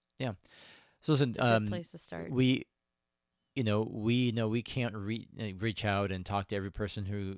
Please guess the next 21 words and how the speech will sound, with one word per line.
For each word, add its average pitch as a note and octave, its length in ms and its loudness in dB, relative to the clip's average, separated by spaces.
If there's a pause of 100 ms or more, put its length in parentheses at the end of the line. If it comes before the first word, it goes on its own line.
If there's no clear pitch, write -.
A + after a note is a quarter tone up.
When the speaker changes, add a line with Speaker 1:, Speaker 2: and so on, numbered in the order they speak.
Speaker 1:
who G2+ 200 -8
comments G2 560 -6
and F#2 260 -6
all F#2+ 160 -4
that, F#2+ 160 -4
but G2 80 -10
we A2+ 140 -2
try G2+ 320 -2
to. G#2 360 -2 (600)
But A#2 160 2
if A#2 120 0
there's C3+ 260 4
ways G2 680 0
that F#2 320 -4 (120)
we, G2+ 380 -4
if G2+ 100 -8
we C3 100 -2
can A#2 100 -2
pray G2 240 -2
for - 160 -6
you, F#2+ 340 -2